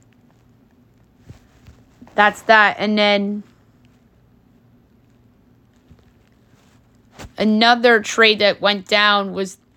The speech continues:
the Blue Jays acquired Jordan Hicks from the Saint Louis Cardinals for Adam Kloffenstein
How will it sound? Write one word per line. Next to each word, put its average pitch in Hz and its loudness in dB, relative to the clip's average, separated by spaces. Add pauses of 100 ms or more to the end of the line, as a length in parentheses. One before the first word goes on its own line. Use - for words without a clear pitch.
(680)
the 208 -4
Blue 214 -4
Jays 220 2
acquired 208 0
Jordan 220 0
Hicks - -6
from 202 -8
the 190 -8
Saint 202 -4
Louis 196 -6
Cardinals 202 -2
for 196 -2
Adam 214 0
Kloffenstein 208 -2